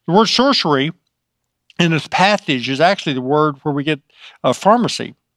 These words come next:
pharmakeia, uh, which tells us that, that even taking prescription drugs, you've got to be careful with the reality that sometimes that opens the door to the enemy. Now, I'm not against medicine, so please don't hear me. <laughs> I'm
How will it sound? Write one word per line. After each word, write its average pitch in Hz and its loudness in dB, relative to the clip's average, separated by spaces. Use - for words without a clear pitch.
pharmakeia, 147 -2
uh, 135 0
which 151 -4
tells 202 2
us 151 0
that, 135 0
that 165 2
even 190 2
taking 190 -2
prescription 165 -2
drugs, 143 2
you've 160 0
got 170 4
to 156 -2
be 143 -2
careful 202 0
with 135 -2
the 131 -4
reality 147 2
that 131 -6
sometimes 165 -2
that 160 0
opens 147 -6
the 131 -10
door 151 -4
to 147 -4
the 160 0
enemy. 175 -4
Now, 143 4
I'm 139 0
not 151 2
against 160 -2
medicine, 156 -2
so 131 -10
please 147 -2
don't 139 -2
hear 147 -2
me. 117 -8
<laughs> - -20
I'm 208 0